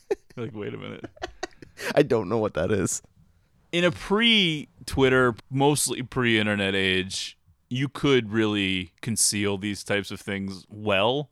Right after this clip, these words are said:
Speaker 1: for an extended period of time, too, if you wanted.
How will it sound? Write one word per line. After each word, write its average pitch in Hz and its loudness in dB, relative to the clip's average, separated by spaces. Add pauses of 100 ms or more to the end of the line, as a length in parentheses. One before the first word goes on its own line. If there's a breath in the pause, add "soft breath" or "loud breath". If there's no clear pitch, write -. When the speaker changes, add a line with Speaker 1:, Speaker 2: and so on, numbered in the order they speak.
(300)
Speaker 1:
for - -4
an 107 2
extended 101 -2
period 98 -2
of 90 -10
time, 92 -4
too, 104 -4 (840)
if 110 -6
you 107 -2
wanted. 110 -2